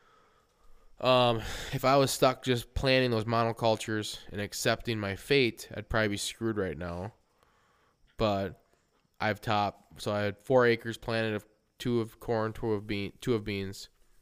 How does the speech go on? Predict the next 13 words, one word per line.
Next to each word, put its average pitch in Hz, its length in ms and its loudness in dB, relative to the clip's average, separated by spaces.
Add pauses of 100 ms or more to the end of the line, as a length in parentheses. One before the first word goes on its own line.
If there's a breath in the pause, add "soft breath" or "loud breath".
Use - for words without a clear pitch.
(160)
and 101 120 -10
now 98 160 -2
they've 98 160 -4
been 95 140 -8
top 95 320 -6
dressed 92 360 -8
with, 85 300 -12
uh, 80 280 -8 (840 soft breath)
your 98 160 -10
normal 92 360 -8
fall 87 280 -6
food 92 260 -10
plots. - 480 -12